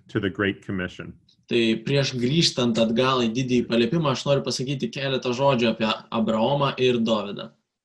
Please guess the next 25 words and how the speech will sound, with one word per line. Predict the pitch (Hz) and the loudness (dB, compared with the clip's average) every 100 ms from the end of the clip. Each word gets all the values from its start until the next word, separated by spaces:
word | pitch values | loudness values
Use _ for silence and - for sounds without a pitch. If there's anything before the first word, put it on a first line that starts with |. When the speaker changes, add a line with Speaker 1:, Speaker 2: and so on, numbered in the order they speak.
| _ _ _ _ - _ _ _ _ _ _ _ _ _ _ _ | _ _ _ _ -20 _ _ _ _ _ _ _ _ _ _ _
Speaker 1:
So | - 170 | 2 4
in | 156 | 6
Genesis | 180 226 - 135 | 4 2 0 -4
twelve, | - - 190 123 95 98 113 - _ _ | -6 -6 0 2 2 0 -2 -8 _ _
verses | 127 123 120 | -2 0 -2
one | 127 127 | -2 0
to | 131 | 0
three, | 127 131 113 | 0 4 4
we | 110 | 4
read | 110 127 151 | 2 2 2
about | 139 123 127 | 2 0 0
the | 117 107 | -2 -4
covenant | - - 180 180 165 | -4 -4 -2 -2 -4
promise | - 156 131 101 101 | -6 -2 0 -2 -4
that | 120 110 | -6 -4
God | 123 120 127 113 | -2 -2 -2 -2
made | 107 104 104 | 0 0 0
with | 104 - | -2 -2
Abraham | 127 123 101 90 90 90 92 - | -2 0 -2 -4 -4 -6 -8 -8
and | 107 | -6
his | 107 107 | -4 -4
family. | - 104 90 87 82 - _ _ _ _ - - | -6 -6 -4 -6 -12 -20 _ _ _ _ -20 -12
Speaker 2:
Dvyliktam, | 117 117 156 143 - 127 117 113 | -8 -4 -2 -4 -4 -2 2 2
a, | 113 110 113 123 | 2 0 -4 -2
pradžios | 113 131 127 - - | -2 0 -2 -2 -6